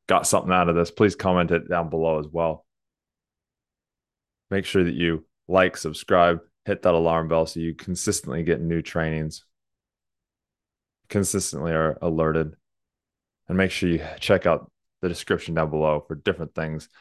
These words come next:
and ways that you can work with us, or you can get free stuff down there too.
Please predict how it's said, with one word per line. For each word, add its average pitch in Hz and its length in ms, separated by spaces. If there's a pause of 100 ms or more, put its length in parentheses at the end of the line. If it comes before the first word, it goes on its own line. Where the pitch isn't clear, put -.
(160)
and 85 140
ways 78 280
that 78 100
you 78 100
can 76 80
work 90 300
with 98 120
us, 107 280 (440)
or 95 360 (1300)
you 107 80
can 113 80
get 120 120
free 139 180
stuff 87 260
down 78 180
there 78 100
too. - 220